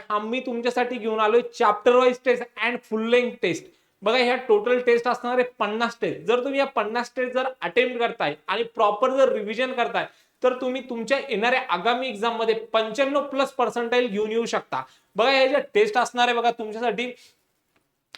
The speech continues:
पन्नास प्लस मॉक टेस्ट असणार आहे बघा. जशा परीक्षात येतात तशाच काय असणार आहे? या टेस्ट असणार आहे. त्यानंतर यामध्ये फिजिक्स, केमिस्ट्री, मॅथ,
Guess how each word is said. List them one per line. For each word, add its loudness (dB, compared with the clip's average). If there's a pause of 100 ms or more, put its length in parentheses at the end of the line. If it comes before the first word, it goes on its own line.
(220)
पन्नास 0
प्लस 0
मॉक 2
टेस्ट 2
असणार -2
आहे 2
बघा. 2
जशा 0
परीक्षात -2
येतात 2 (460)
तशाच 2
काय 2
असणार -2
आहे? 0
या 0
टेस्ट 2
असणार -2
आहे. -2 (360)
त्यानंतर 2
यामध्ये 2 (120)
फिजिक्स, -6
केमिस्ट्री, -2
मॅथ, -2